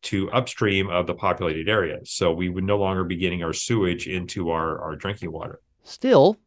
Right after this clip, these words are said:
Speaker 2: why is the intake tower so ornate? Looking at it,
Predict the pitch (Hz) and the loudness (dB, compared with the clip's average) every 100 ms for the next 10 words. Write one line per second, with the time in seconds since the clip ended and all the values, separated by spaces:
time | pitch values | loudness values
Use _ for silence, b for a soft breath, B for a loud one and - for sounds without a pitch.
0 | _ - 151 220 202 147 175 170 165 151 | _ -4 0 4 4 8 8 8 6 4
1 | - 160 160 147 - 170 170 139 160 156 | 6 8 8 6 8 8 10 8 6 6
2 | 156 160 - - _ - 170 220 202 123 | 6 4 0 -18 _ 6 6 8 4 4
3 | 87 76 - | 0 -6 -12